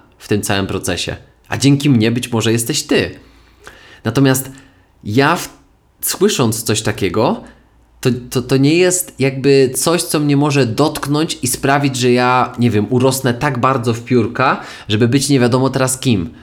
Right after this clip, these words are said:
Bo ja znam swoją wartość. Ja wiem, że te słowa są ważne. Ja wiem, że być może ten podcast trafia do ciebie teraz. Dlaczego? Dlatego, że on trafia do mnie. A jeżeli go słuchasz, to znaczy, że jesteśmy poniekąd podobni.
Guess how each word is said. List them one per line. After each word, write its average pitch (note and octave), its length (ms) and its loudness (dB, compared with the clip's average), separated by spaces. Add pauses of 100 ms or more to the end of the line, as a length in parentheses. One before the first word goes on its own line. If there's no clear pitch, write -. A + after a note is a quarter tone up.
(120)
Bo A2 120 2
ja D3 260 4 (380)
znam E3 320 0
swoją G2+ 300 0
wartość. F2+ 540 -4
Ja C3 120 2
wiem, G3 220 0
że E3 120 0
te A#2+ 100 -4
słowa G#2+ 300 0
są G2+ 220 0
ważne. F#2 500 -2
Ja A#2 100 0
wiem, B3 240 2
że C3 300 0 (420)
być - 180 -4
może B2 560 2 (720)
ten E3+ 200 2
podcast D3+ 520 -2
trafia C#3 360 0
do F2 100 -4
ciebie E2+ 280 -6
teraz. E2 440 -8 (180)
Dlaczego? C#3+ 400 0
Dlatego, E3 320 -2
że E3+ 120 -2
on E3+ 80 -2
trafia E3+ 320 -4
do F3 180 0
mnie. E2+ 280 -4 (1080)
A B2+ 80 0
jeżeli D3+ 320 2
go D#3 140 0
słuchasz, D#3+ 340 -4
to D#3 100 -10
znaczy, F3+ 280 -6
że F3 120 -4
jesteśmy F3 440 -6
poniekąd E3+ 500 -8
podobni. - 840 -6